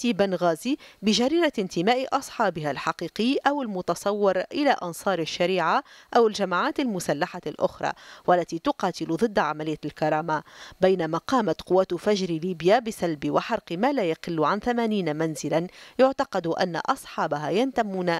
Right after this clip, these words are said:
إلى عملية الكرامة، مشيرة إلى القصف الذي قامت به قوات مصرية بالاشتراك مع قوات الكرامة على درنا، والتي أدت لقتلى في صفوف المدنيين آنذاك. وقد أنتج القتال بين الحكومتين بحسب المنظمة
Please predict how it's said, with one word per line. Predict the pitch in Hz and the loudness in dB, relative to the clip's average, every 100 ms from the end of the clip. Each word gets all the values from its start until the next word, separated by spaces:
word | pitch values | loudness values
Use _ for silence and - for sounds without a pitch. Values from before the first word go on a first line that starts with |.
| - | -2
إلى | 269 240 | -2 0
عملية | 165 160 156 151 | 0 -2 -2 -2
الكرامة، | 147 - 160 156 139 147 - - - - | -4 0 0 0 -2 -8 -12 -20 -18 -2
مشيرة | 185 208 220 165 | 0 2 2 0
إلى | 156 160 175 | -2 0 0
القصف | 151 - 254 - | 0 -2 -6 -2
الذي | 196 151 143 | -2 -2 -4
قامت | - 262 247 175 165 | -4 0 0 -2 -2
به | 185 160 - | -2 0 -2
قوات | 156 226 294 | 2 2 2
مصرية | 285 214 254 - 165 156 170 202 - - - | -6 -2 -2 -4 -8 0 2 0 -4 -6 -2
بالاشتراك | 175 196 - 233 320 - | 0 0 2 2 2 0
مع | 247 175 151 - | 0 0 0 0
قوات | 175 269 | 0 0
الكرامة | 285 - 233 185 170 | -4 0 2 2 0
على | 151 165 165 | -2 -2 0
درنا، | 165 156 156 165 - - | -2 -2 -4 -4 -10 2
والتي | 214 208 233 277 | 4 4 2 0
أدت | 285 196 160 - | 0 -2 -6 -2
لقتلى | 233 - 196 - 165 - | 0 0 -4 0 0 0
في | - 285 | -2 -2
صفوف | - - 214 185 | -2 -2 0 0
المدنيين | 175 233 202 165 190 185 | 2 0 0 -2 0 0
آنذاك. | - 151 143 151 - 143 131 - - - - | -2 -4 0 0 -2 -6 -8 -10 -20 -6 4
وقد | 254 269 - - | 4 4 -2 -2
أنتج | 277 285 233 | -2 0 0
القتال | 208 - 165 220 214 | -2 -2 2 2 2
بين | 190 233 | 2 0
الحكومتين | 220 190 226 - 240 214 202 160 151 | 0 -2 -2 0 0 0 0 -2 -4
بحسب | 156 - 220 202 170 | -4 -2 -2 -2 -2
المنظمة | 165 185 214 170 165 151 151 | 0 2 2 0 -2 -2 -4